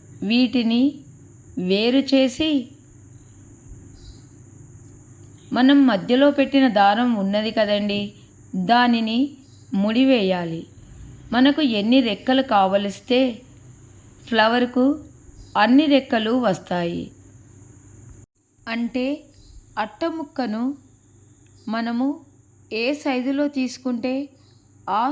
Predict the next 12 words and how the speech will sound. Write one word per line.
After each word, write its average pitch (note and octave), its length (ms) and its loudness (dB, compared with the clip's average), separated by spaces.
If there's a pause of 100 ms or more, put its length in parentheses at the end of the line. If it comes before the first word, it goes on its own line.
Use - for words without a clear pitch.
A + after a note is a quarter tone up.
(120)
సైజులో A3+ 500 -6 (720)
పెటల్స్ C4 500 -4 (720)
వస్తాయి. F#3+ 580 -6 (760)
మరియు B3+ 360 -2 (800)
రౌండ్గా B3+ 540 0 (680)
ఎన్ని B3+ 240 -2 (120)
చుట్లు C#4 360 -4
చుట్టుకుంటే A#3 640 -6 (960)
అన్ని B3+ 300 -2
చుట్ల C#4+ 320 -4
ఫ్లవరు G3+ 440 -4 (880)
రెడీ G#3 260 -2